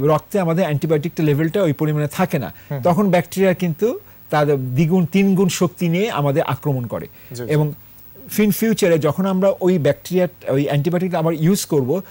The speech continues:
Speaker 1: তখন কিন্তু ব্যাকটেরিয়াটা ওটার এগ-, ও-, ওটার প্রতি কিন্তু সে সহনীয় হয়ে গেছে।
Speaker 2: হুম, হুম।
Speaker 1: এবং আমি
Speaker 2: মানে
Speaker 1: একটু
Speaker 2: কার্যক্ষমতা আর
Speaker 1: হ্যাঁ,
Speaker 2: সেভাবে
Speaker 1: কার্যক্ষমতা
Speaker 2: থাকছে না।
Speaker 1: ওই অ্যান্টিবায়োটিকে থাকছে
Speaker 2: Very
Speaker 1: না।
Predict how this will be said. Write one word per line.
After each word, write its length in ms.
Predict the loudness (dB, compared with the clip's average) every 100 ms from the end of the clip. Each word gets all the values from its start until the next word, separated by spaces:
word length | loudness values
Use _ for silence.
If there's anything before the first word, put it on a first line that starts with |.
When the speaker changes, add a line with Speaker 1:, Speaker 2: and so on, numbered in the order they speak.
| -18 -8 0
Speaker 1:
তখন 260 | 2 2
কিন্তু 220 | 2 0
ব্যাকটেরিয়াটা 560 | 2 0 0 -2 0 0
ওটার 260 | 0 2 0
এগ-, 220 | 0 0
ও-, 160 | -2 0
ওটার 240 | 0 0
প্রতি 260 | 0 -2 -2
কিন্তু 220 | 0 -2
সে 180 | -2 -2
সহনীয় 420 | 2 2 4 4
হয়ে 180 | 4 2
গেছে। 260 | -4 -8 -12
Speaker 2:
হুম, 80 | -12
হুম। 100 | -14 -8 0
Speaker 1:
এবং 180 | 0
আমি 140 | 2 0
Speaker 2:
মানে 160 | 2
Speaker 1:
একটু 120 | 2 4
Speaker 2:
কার্যক্ষমতা 400 | 4 2 2 0
আর 100 | 0
Speaker 1:
হ্যাঁ, 160 | 0
Speaker 2:
সেভাবে 180 | 0 2
Speaker 1:
কার্যক্ষমতা 500 | 2 2 2 2 2
Speaker 2:
থাকছে 200 | 2 2
না। 60 | 0
Speaker 1:
ওই 220 | 0 2
অ্যান্টিবায়োটিকে 500 | 2 2 2 0 -2
থাকছে 220 | -2 -2
Speaker 2:
Very 160 | -2
Speaker 1:
না। 80 | -4